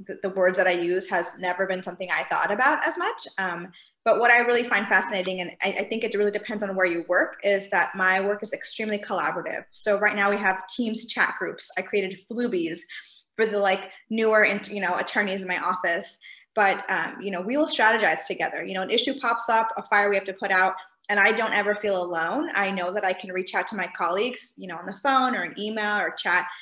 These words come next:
and say, "Here's what's going on. What do you all think?" Um, and I think that that's really important, is just having,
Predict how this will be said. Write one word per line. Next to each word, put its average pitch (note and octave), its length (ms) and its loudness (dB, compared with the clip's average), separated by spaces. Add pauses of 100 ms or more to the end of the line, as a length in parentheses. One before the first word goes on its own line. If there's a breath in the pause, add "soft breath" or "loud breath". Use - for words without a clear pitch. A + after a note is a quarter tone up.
(180 loud breath)
and A#3+ 100 -6
say, G#3+ 120 0
"Here's D4 240 2
what's C#4+ 160 -6
going G#3 340 -2
on. F#3 200 0
What F#3 100 0
do G3 60 -4
you F#3 100 0
all F3 240 -4
think?" - 180 -10 (240)
Um, E3 120 -8
and F3+ 80 -8
I F#3 60 -4
think A#3+ 200 -6
that A3+ 120 -2
that's F3+ 220 -2 (160)
really G#3 260 -2
important, F3+ 420 -6
is F3+ 120 -8
just F#3+ 200 -8
having, F#3+ 360 0